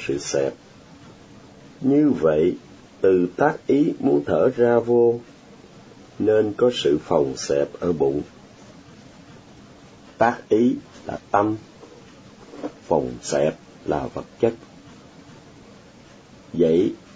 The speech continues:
tâm tạo nên vật chất. Tâm và vật chất sinh khởi trong hiện tại liên hệ nhau qua nhân quả.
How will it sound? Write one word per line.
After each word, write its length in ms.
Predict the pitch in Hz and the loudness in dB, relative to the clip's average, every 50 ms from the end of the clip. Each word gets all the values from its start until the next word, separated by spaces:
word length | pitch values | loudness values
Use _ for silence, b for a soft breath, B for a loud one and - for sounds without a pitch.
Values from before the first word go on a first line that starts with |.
| - - - - - - - - - - | -20 -20 -20 -20 -20 -20 -20 -20 -4 0
tâm 320 | 120 120 123 123 123 123 120 - - - - - - | 0 2 2 2 0 -2 -4 -10 -20 -20 -20 -16 -6
tạo 260 | - - 62 69 78 | -4 -2 -2 0 0
nên 300 | 90 95 98 98 101 98 98 92 - - | 0 2 2 0 0 -2 -6 -10 -10 -10
vật 140 | 143 143 - - - - | -10 -10 -10 -16 -4 -2
chất. 140 | - 110 - - - - - - - - - - - - - - - - - - - - - - - - - - - - - - - - - - - - - - - - - - - - - - - - - - | -2 -2 -2 -4 -20 -20 -20 -20 -20 -20 -20 -20 -20 -20 -20 -20 -20 -20 -20 -20 -20 -20 -20 -20 -20 -20 -20 -20 -20 -20 -20 -20 -20 -20 -20 -20 -20 -20 -20 -20 -20 -20 -20 -20 -20 -20 -20 -20 -20 -20 -2 0
Tâm 400 | 123 113 113 117 117 117 113 107 90 - - - | 2 2 4 2 2 0 -2 -4 -8 -14 -8 -2
và 200 | 87 85 80 80 | 0 0 0 0
vật 200 | 76 82 76 - - - | 0 -2 -2 -2 -4 0
chất 180 | - 127 151 - - - - - - - - | 0 0 0 0 -6 -20 -20 -20 -20 -14 -10
sinh 320 | - - 135 123 123 120 | -2 0 2 2 2 0
khởi 400 | 120 - 95 80 69 73 92 123 - - | 0 0 -2 0 0 2 0 0 -2 0
trong 180 | - 120 110 107 | 0 0 0 2
hiện 240 | 95 78 71 76 82 | 0 -2 -2 -2 -2
tại 340 | - 76 69 71 73 76 - - - - - | -2 -4 -2 0 0 -2 -2 -4 -8 -8 -4
liên 380 | 104 104 107 110 107 104 104 101 90 82 | -2 0 2 2 0 0 -2 -4 -6 -10
hệ 220 | - - - 67 | -6 -4 -2 -2
nhau 480 | 85 92 92 95 90 90 90 87 87 - - - - - - - - - - - - | 0 0 0 0 2 2 0 0 -2 -4 -6 -18 -20 -20 -20 -20 -20 -20 -20 -18 -4
qua 140 | - 92 87 | -2 -2 0
nhân 340 | 87 87 87 85 85 85 82 82 - | 2 0 0 0 0 -2 -4 -4 -6
quả. 300 | - 67 65 67 73 85 | -6 -4 -4 -4 -4 -6